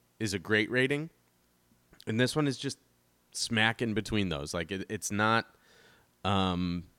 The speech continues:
uh, like, it's, it's good, it's well made, it's, it's beyond just a standard lager, but it's not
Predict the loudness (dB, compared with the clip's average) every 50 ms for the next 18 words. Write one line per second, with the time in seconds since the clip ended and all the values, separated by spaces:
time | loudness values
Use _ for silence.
0 | _ _ _ _ _ -20 _ _ _ _ _ _ _ _ _ _ _ _ _ _
1 | _ _ _ _ -18 -18 -16 -12 -8 -6 -4 -4 -4 -6 -8 -6 -6 -4 -4 -4
2 | -4 -6 -6 -8 -8 -8 -8 -4 2 4 6 6 6 4 2 -2 -4 -4 -2 4
3 | 6 8 8 8 8 6 6 6 6 6 4 2 0 -2 -2 -2 -4 -2 -2 -2
4 | -2 -2 _ _ _ -8 -8 -8 -8 -8 -12 _ _ -2 0 2 2 4 4 4
5 | 4 2 2 0 -2 -4 -4 -2 0 0 0 0 0 0 0 2 4 4 6 6
6 | 6 6 4 4 4 6 6 6 6 6 6 4 4 4 2 0 -4 _ _ _
7 | _ _ _ _ _ _ _ 4 6 6 6 4 2 _ -4 -4 -4 -4 -6 -8
8 | -4 0 2 2 4 4 4 2 2 0